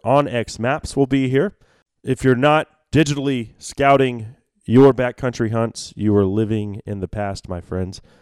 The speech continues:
Uh, you probably all use Google Earth, and, uh, we're gonna get into onX Maps and, you know, how it was created, why it was created,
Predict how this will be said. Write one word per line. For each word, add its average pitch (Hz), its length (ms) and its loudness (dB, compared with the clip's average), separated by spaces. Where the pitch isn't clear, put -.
Uh, 90 120 -2
you 92 200 0
probably 110 680 0
all 127 180 2
use 123 240 -4
Google 117 340 -4
Earth, 113 320 -8
and, 107 380 -10
uh, 107 140 -4
we're 110 100 -6
gonna 120 160 -8
get 107 160 -4
into 107 720 -6
onX 110 400 -8
Maps 107 340 -12
and, 95 260 -16
you 165 80 -8
know, 135 80 -8
how 151 280 -6
it 143 60 -8
was 135 160 -10
created, 123 460 -6
why 120 220 -2
it 123 100 -8
was 113 200 -14
created, 107 520 -10